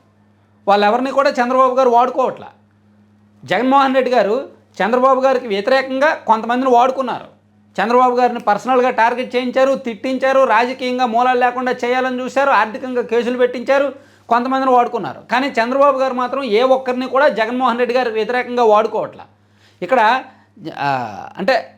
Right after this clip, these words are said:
ఆ, రాజకీయం, ఎవరి రాజకీయ విధానాలు ఎలా ఉంటాయి, ఎవరి రాజకీయ ఆలోచనలు ఏ విధంగా ఉంటాయి అనడానికి ఇది ఒక ఉదాహరణ. చ-, చంద్రబాబు గారు ఏమీ రెడ్డి సామాజిక వర్గానికో, లేదంటే ఇంకా కొడాల నాని గారికో, వల్లభనేని వంశీ లాంటి వాళ్ళకి ఏమీ అన్యాయం చేయలే,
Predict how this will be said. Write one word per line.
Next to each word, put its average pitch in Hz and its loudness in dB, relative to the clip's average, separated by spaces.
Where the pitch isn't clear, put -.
ఆ, 135 -10
రాజకీయం, 247 0
ఎవరి 214 4
రాజకీయ 247 0
విధానాలు 233 0
ఎలా 214 4
ఉంటాయి, 220 -2
ఎవరి 220 2
రాజకీయ 226 -2
ఆలోచనలు 240 0
ఏ 202 0
విధంగా 233 0
ఉంటాయి 220 0
అనడానికి 220 -4
ఇది 208 0
ఒక 180 -2
ఉదాహరణ. 196 -2
చ-, - -6
చంద్రబాబు 240 2
గారు 240 4
ఏమీ 240 0
రెడ్డి 214 0
సామాజిక 233 0
వర్గానికో, 233 0
లేదంటే 233 -2
ఇంకా 220 -4
కొడాల 214 2
నాని 233 -4
గారికో, 240 -2
వల్లభనేని 233 -2
వంశీ 226 -2
లాంటి 226 0
వాళ్ళకి 226 -2
ఏమీ 226 -2
అన్యాయం 226 -2
చేయలే, 185 -4